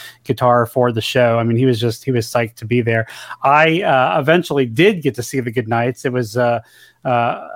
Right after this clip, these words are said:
initially cut, uh, in, at my affiliate because the show was running, running long, which is always, uh, I, I never like that. And, uh, the, uh, Cecily Tyson, uh, bumper, uh, was, uh, was a good, uh,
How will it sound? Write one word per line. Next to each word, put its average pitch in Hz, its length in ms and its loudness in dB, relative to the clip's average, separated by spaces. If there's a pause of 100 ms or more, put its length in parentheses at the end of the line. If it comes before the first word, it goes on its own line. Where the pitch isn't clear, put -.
(160)
initially 135 680 0 (200)
cut, 151 440 0 (180)
uh, 127 300 -2 (100)
in, 135 200 -4
at 135 260 -4
my 143 140 2
affiliate 123 560 0
because 117 240 0
the 110 100 -2
show 127 180 -2
was 113 140 0
running, 117 400 -2
running 143 380 -4
long, 123 280 2
which 107 200 -8
is 104 100 -8
always, 110 380 -2
uh, 107 260 0
I, 120 120 -6 (200)
I 139 80 -6
never 107 480 -8
like 190 220 -4
that. 104 260 -2
And, 107 240 -4
uh, 107 160 -4 (440)
the, 110 360 0
uh, 107 220 2
Cecily 120 500 0
Tyson, 113 640 0
uh, 117 380 0
bumper, 113 720 -2
uh, 120 320 0
was, 120 380 -2
uh, 113 180 2
was 117 160 0
a 110 80 -2
good, 107 320 0
uh, 107 220 2